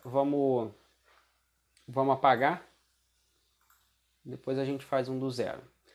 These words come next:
Aqui um outro exemplo, ó, entrada de dados. Vamos executar esse código aqui, ó. Só clicar aqui ou Ctrl Enter, né? Olha só o que vai acontecer. Qual é o seu nome? Porque aqui esse código tá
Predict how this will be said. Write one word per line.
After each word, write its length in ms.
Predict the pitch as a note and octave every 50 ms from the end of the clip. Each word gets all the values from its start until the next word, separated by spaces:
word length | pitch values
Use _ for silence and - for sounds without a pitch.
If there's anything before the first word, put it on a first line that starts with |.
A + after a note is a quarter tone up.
| _ _ _ _ _ - _ _
Aqui 240 | - D3+ D#3+ D#3+ -
um 100 | G3 F#3
outro 240 | F#3 F3+ F3+ - F3+
exemplo, 520 | F3+ E3 C#3 D3+ D#3+ F3 F#3+ - - B2+
ó, 100 | B2 A#2+ -
entrada 460 | C3+ C#3+ C#3 - E3 E3 E3+ E3+ E3+
de 100 | E3 E3
dados. 600 | D#3+ C#3+ C3 A#2 A2+ A2+ G#2+ A2 G#2+ - - - -
Vamos 280 | B2 C3 C#3 D3+ D#3
executar 360 | D3 D#3 D3 - _ - D3
esse 220 | C#3+ C#3 C#3 - -
código 420 | - - B2+ B2 B2 A#2+ A#2+ A#2+
aqui, 300 | A#2+ A#2+ - - G#2+ G#2
ó. 60 | A2 A2 G#2+ _ _ _ _
Só 220 | _ - - - B2+
clicar 380 | - - C3 B2+ - B2+ B2
aqui 400 | B2 B2+ - - E3+ F#3 A3 A3 - _ _ _
ou 400 | D3+ E3 G3 A3+ - - - _ _ _ _ _ _ _ _ _ _ _ _ _ _ _ _ _ _ _ _ _ _
Ctrl 460 | - D3 D3 C#3+ D3 D#3+ E3+ D#3+ D3+
Enter, 380 | C3+ B2 A2+ - - G#2+ G2+ A2+
né? 200 | B2+ C#3 C#3+ C#3+ - - - _ _ _ _ _ _ _ _ _ _ _ _ _ _ _ _ - - _
Olha 160 | C3 B2+ C#3
só 180 | C3+ - - C#3+
o 40 | C#3
que 100 | - C#3+
vai 120 | C3+ C#3
acontecer. 600 | C3 - C#3 B2+ B2+ C3+ B2+ - - A#2 G2+ F2+ - _ _ _ _ _ _ _ _ _ _
Qual 160 | _ - C#3+
é 80 | C#3 C3+
o 60 | C3
seu 240 | C3 - - F3+ F3
nome? 360 | E3 D#3+ D#3+ F3+ G3+ G#3 G#3
Porque 360 | G3+ - - D3 - - -
aqui 480 | C#3 C3+ C3+ - - B2+ A#2+ A2+ A2+ - _
esse 300 | - B2+ B2+ - - C3
código 480 | - - - B2+ A#2+ A#2 A#2 A#2+ A#2
tá 260 | A#2 - A#2+ A#2 A#2